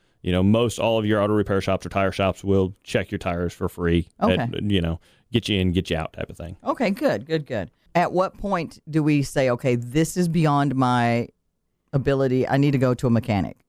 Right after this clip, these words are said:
Speaker 2: Is it the, the comfort zone thing?
Speaker 1: Absolutely. Uh, you know, it depends on what your comfort level is. Uh,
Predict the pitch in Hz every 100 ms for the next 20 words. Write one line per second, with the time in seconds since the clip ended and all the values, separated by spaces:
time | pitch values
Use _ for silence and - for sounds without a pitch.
0 | _ _ _ _ - 139 131 - - 131
1 | 156 147 - 147 147 147 143 151 165 156
2 | - 127 113 - 95 73 78 - - 113
3 | 107 107 107 120 117 110 104 98 98 101
4 | 92 90 95 90 90 87 - _ _ _
5 | - 90 85